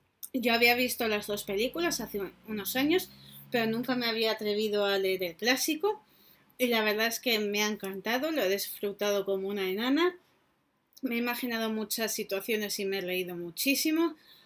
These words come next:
Otras quizás no me han hecho tanta gracia, como el tema de las ejecuciones,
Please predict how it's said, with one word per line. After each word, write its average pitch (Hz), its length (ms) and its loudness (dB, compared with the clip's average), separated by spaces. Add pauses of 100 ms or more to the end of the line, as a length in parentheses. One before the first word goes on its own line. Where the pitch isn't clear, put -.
(100)
Otras 220 360 -2
quizás 208 380 -4
no 202 100 -2
me 196 140 -2
han 202 80 -2
hecho 196 260 -8
tanta 170 360 -10
gracia, 269 420 -2
como 196 220 -6
el 196 80 -10
tema 202 240 -4
de 196 80 -2
las 185 160 -6
ejecuciones, 240 1000 -2